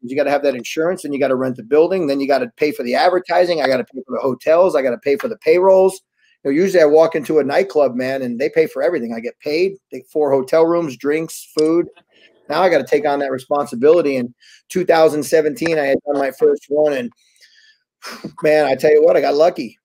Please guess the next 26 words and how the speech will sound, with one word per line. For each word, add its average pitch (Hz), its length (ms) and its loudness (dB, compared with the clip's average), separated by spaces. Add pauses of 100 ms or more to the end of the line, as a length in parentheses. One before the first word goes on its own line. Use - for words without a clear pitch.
You 139 80 -12
know 143 120 -4
what 143 80 0
I 143 40 -4
mean? 156 260 -4
We, 151 120 -2
we 151 180 -2
had 151 220 0
some 156 140 -6
huge 160 340 -2
shows. 165 500 0
Uh, 135 260 0
we 139 120 -6
did 156 140 -6
that 143 180 -2
Nashville 151 500 -4
show 147 320 -2
in 131 100 -8
January 156 760 -2
of 135 180 -2
two 170 180 -10
thousand 151 460 -4
and 143 100 -6
eighteen 160 480 -10
and 135 140 -8
had 135 340 -6